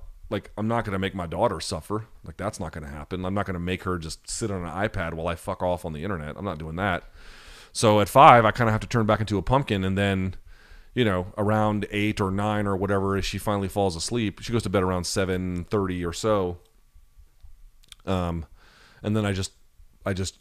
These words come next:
work until I go to sleep, and then I get up and I do it all over again. That's it. I don't have a lot of time for myself. I've seen my friends about once every couple of months.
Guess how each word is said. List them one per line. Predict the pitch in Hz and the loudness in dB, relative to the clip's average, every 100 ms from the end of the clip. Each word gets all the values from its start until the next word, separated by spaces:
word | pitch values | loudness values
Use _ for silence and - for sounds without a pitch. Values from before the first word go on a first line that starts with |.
| - | -16
work | 92 101 92 | -2 0 0
until | 95 87 98 90 | -2 -2 0 0
I | 87 | 0
go | 90 | -2
to | 80 | -4
sleep, | - 107 127 - | -4 -6 -6 -8
and | 90 | -6
then | 87 | -4
I | |
get | 87 92 | -4 -4
up | 90 | -4
and | |
I | 87 | -4
do | 92 | -2
it | |
all | 87 95 | 0 -2
over | 120 78 | -2 -6
again. | 76 80 76 - - - | -8 -10 6 6 6 -4
That's | - - | -6 -4
it. | 113 - | -6 -4
I | 95 | -4
don't | 95 90 | -2 -2
have | 95 | -2
a | 87 | 0
lot | 92 | 0
of | 90 | 0
time | - 95 | 0 -2
for | 92 | -2
myself. | 87 87 104 104 | -6 -4 -2 -4
I've | 104 | -2
seen | 139 | 0
my | 113 | 0
friends | - 117 110 95 | 2 2 2 0
about | 80 98 95 98 80 | 0 2 4 4 2
once | 90 90 92 | -2 -2 -4
every | 85 | -6
couple | 87 80 78 | -6 -6 -6
of | |
months. | 80 73 - | -6 -8 -10